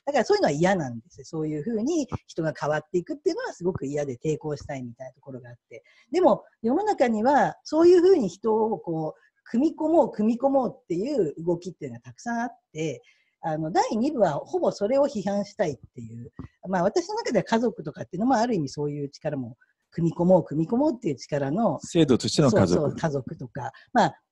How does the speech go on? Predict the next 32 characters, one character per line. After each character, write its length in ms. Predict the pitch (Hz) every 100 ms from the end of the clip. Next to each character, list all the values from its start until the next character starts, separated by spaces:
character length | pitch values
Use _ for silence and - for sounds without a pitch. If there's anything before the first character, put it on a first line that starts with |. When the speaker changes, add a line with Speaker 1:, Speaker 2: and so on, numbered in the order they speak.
| -
Speaker 1:
あ 80 |
の、 60 | 156
戦 240 | 143 214
争 220 | 214 302 330
も 140 | 190
そ 120 | 165
う 40 | 131
だ 100 | 120
と 100 | 123
思 140 | 120
う 60 | 120
ん 60 |
で 80 | 113
す 80 | -
け 100 | 135
ど 120 | 123
も、 280 | 190 226 - _ -
ま 80 | 285
あ、 40 |
そ 140 | - 311
う 20 |
い 40 |
う 60 | 330
も 120 | 330
の 140 | 359 330
に、 360 | 320 349 180 156
あ 120 | 156
の、 120 | 151
を、 640 | 143 139 139 139 247 247 -
な 120 | 190
ん 60 | 175
か、 220 | 127